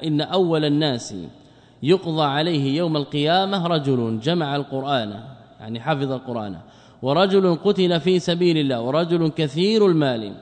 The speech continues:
فيقول الله للقارئ: 'ألم أعلمك ما أنزلت على رسولي؟'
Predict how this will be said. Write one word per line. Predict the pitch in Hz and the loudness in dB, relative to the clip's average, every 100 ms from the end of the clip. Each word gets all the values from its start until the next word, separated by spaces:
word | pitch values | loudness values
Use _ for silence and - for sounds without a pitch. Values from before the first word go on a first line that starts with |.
| - - - - - | -20 -20 -20 -18 -2
فيقول | 143 147 196 202 | 0 2 2 2
الله | 180 175 156 | 4 2 2
للقارئ: | 156 143 165 147 139 143 - | 0 -2 0 2 2 -4 -4
'ألم | 143 151 151 | -2 0 0
أعلمك | 139 135 139 151 156 135 | 0 2 2 2 2 0
ما | 120 127 143 143 | -2 0 0 0
أنزلت | 131 131 160 143 | -2 0 -2 -4
على | 127 135 | -4 -2
رسولي؟' | 131 131 - 185 190 131 | -2 -4 0 2 2 0